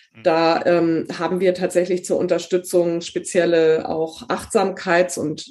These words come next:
Speaker 2: Atemübungen gegeben und auch spezielle Yoga-Asanas. Das war eine sehr lustige Produktion übrigens, auch ein Novum für unseren hochdekorierten Fotografen auf der Pferdeweide, äh, Yoga-Posen zu fotografieren. Sehr
Speaker 1: Okay.
Speaker 2: spannende Erfahrung.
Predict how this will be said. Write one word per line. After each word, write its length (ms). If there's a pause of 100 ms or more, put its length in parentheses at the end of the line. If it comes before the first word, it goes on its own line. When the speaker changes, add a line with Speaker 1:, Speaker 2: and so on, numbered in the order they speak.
(140)
Speaker 2:
Atemübungen 920
gegeben 680 (540)
und 400
auch 480
spezielle 720
Yoga-Asanas. 1160
Das 220
war 160
eine 200
sehr 160
lustige 360
Produktion 560
übrigens, 420
auch 180
ein 200
Novum 480
für 140
unseren 380
hochdekorierten 760
Fotografen 680
auf 160
der 120
Pferdeweide, 840
äh, 120
Yoga-Posen 760
zu 140
fotografieren. 800 (560)
Sehr 180
Speaker 1:
Okay. 260
Speaker 2:
spannende 420
Erfahrung. 680